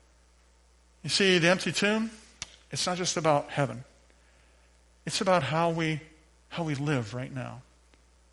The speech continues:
I want to pray that you will have dealt with God in that respect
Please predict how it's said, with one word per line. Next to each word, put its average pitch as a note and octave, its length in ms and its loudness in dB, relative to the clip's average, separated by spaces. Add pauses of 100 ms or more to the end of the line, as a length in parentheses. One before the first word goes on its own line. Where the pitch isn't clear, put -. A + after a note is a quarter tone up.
(880)
I F3+ 120 2
want G3+ 200 4
to - 80 -6
pray F#3+ 340 8
that D#3+ 240 2
you E3+ 200 0
will D#3+ 340 4
have C#3+ 340 2 (960)
dealt G3+ 320 8
with D#3 220 2
God C#3 280 4
in C#3 160 -2
that E3 200 2
respect C3+ 640 -6